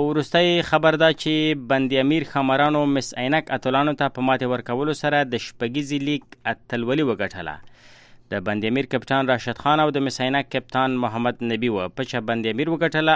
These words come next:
او د بیټینګ کولو پریکړه یې وکړه. دوی په شلو اورونو کې مخالفې لوبډلې ته یو سلو اته پنځوس د منډو هدف ورکړ، خو هغوی یوازې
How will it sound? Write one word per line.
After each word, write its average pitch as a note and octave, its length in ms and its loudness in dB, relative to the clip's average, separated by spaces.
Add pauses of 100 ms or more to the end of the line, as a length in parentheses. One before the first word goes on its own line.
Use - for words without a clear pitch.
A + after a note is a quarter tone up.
او C3 140 2
د B2 100 -4
بیټینګ C3+ 320 -2 (440)
کولو B2+ 300 0
پریکړه A2 420 -2
یې F2 100 -4
وکړه. E2+ 260 -8 (240)
دوی C#3 180 0 (120)
په A#2+ 180 -4
شلو C#3 260 -2 (120)
اورونو C#3+ 280 -2
کې C3+ 200 -4
مخالفې B2 440 -2
لوبډلې C3 400 -2
ته - 20 0 (100)
یو C3 180 0
سلو C3 200 -4 (160)
اته - 160 -2 (120)
پنځوس B2 360 -2 (720)
د A#2 220 2
منډو C#3 280 2 (100)
هدف A#2 260 2 (100)
ورکړ، D#3+ 420 2
خو D#3 140 4
هغوی C#3+ 240 2
یوازې C#3+ 420 2